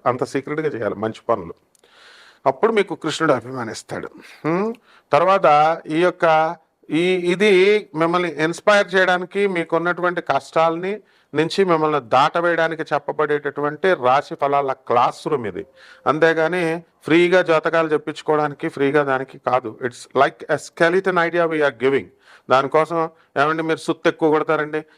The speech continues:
మీరు పాయింట్ చెప్పరండి" అనేటటువంటి వాళ్ళకి మేము ఫ్రీగా ఆస్ట్రాలజీ సర్వీసెస్ non commercial బేసిస్‌తో ఇస్తున్నాం. So you can give your date of birth and all, and you can avail the, those services.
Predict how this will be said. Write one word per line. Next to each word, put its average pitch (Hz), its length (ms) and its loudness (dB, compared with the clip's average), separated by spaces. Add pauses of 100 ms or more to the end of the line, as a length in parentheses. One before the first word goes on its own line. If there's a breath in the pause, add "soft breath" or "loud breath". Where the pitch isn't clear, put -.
(140 soft breath)
మీరు 156 120 2 (100)
పాయింట్ 151 400 0
చెప్పరండి" 151 540 -2 (280)
అనేటటువంటి 156 640 0
వాళ్ళకి 160 260 -4
మేము 151 220 -4
ఫ్రీగా 175 380 2
ఆస్ట్రాలజీ 156 400 -4
సర్వీసెస్ 147 580 -2
non 147 260 2
commercial 143 440 -2
బేసిస్‌తో 135 460 -2
ఇస్తున్నాం. 120 420 0 (640 soft breath)
So 185 60 4
you 156 420 2
can 147 260 -2 (140)
give 139 220 0
your 196 180 6
date 165 240 0
of 165 100 -2
birth 165 180 0
and 147 120 -2
all, 151 260 0
and 196 120 -6
you 175 120 -6
can 170 160 0
avail 190 200 2
the, 175 540 0
those 160 120 4 (100)
services. 147 400 0